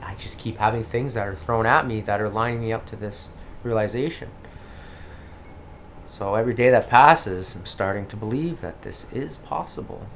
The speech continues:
And that's how we are the creators of everything, because we're throwing that energy out there and then we're pulling it back. So if we can actually take control over that,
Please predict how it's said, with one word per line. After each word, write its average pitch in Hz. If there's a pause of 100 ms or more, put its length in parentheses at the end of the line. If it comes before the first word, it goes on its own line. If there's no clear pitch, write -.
(220)
And 98
that's 98
how 135
we 127
are 127
the 123
creators 143
of 135
everything, 175
because 117
we're 120
throwing 147
that 117
energy 120
out 147
there 117
and 110
then 113
we're 110
pulling 127
it 107
back. 127
So 104
if -
we 143
can 131
actually 113 (440)
take 127
control 110 (1160)
over 95
that, -